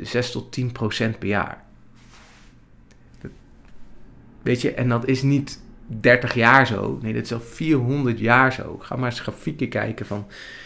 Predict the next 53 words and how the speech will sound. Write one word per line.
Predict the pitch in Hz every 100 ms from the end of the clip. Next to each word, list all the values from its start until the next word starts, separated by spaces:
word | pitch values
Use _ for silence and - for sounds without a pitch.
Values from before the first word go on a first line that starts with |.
| -
hè, | - 135 139 -
beleggingen | - 113 135 139 123 113
doen | 107 123 113
dat. | - 60 -
Hè. | 71 131
Als | 113 - -
je | 117
naar | 110 113
kijkt | 104 117 117
van | 113
naar | 104
de | 110
V | - 117
O | 110 113
C. | 120 143 - -
En | 120 120
ja, | 123
er | 127
zit | 117
af | 123 -
en | -
toe | 120
een | 113
crash | - 127 127 -
naar | 113
beneden. | 107 104 110 123 131
En | 151 - - -
dat | 117
is | -
een |
geweldig | - 131 135 127 147 175 156 -
moment | 110 101 95 90
om | 90 85
in | 85
te | -
stappen. | - - - - - - -
Als | -
je |
nu | 117 120 139 175
met | 175 135
de | 127
kennis | 151 156 147
van | 139
nu | 139
kijkt | - 135 135
naar | 127
de | 117
coronacrash, | - - 120 143 156 151 151 139 151 - - - -
dan | 120 123
is | 131 123
het | -
alleen | 131 131 143 185 170
maar | 147 131 131